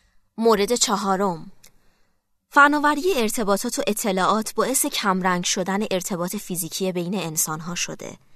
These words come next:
و عواطف و احساسات افراد رو کمرنگ کرده.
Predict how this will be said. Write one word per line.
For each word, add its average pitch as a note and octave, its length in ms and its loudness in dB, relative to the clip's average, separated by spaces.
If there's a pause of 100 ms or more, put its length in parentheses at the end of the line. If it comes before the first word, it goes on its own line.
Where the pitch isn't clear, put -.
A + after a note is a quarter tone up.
(300)
و F#3 200 2
عواطف F#3+ 580 4
و - 20 0
احساسات G#3 520 0
افراد A3 520 -6
رو A3 100 -4
کمرنگ E3+ 640 -2
کرده. - 460 -12